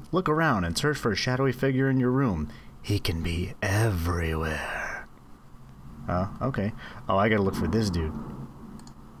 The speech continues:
If you see him, press and hold space to shine the light in his eyes. If you do it right, in a few seconds, he will be away.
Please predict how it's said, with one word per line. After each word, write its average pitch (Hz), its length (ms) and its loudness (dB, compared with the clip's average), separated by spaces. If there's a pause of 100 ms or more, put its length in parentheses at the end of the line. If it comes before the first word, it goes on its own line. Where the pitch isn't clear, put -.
(1040)
If - 140 -8
you 98 100 2
see 165 220 4
him, 175 240 2
press 127 240 2
and 123 100 4
hold 110 240 2
space 104 300 2
to 107 80 0
shine 147 280 4
the 127 80 4
light 127 160 4
in 113 60 6
his 110 140 4
eyes. 87 360 2 (100)
If - 100 -8
you 90 100 0
do 139 180 4
it 135 60 4
right, 156 300 4
in 104 80 4
a 98 40 0
few 165 180 2
seconds, 165 400 2
he 127 120 4
will 98 160 4
be 135 380 4 (140)
away. 85 500 2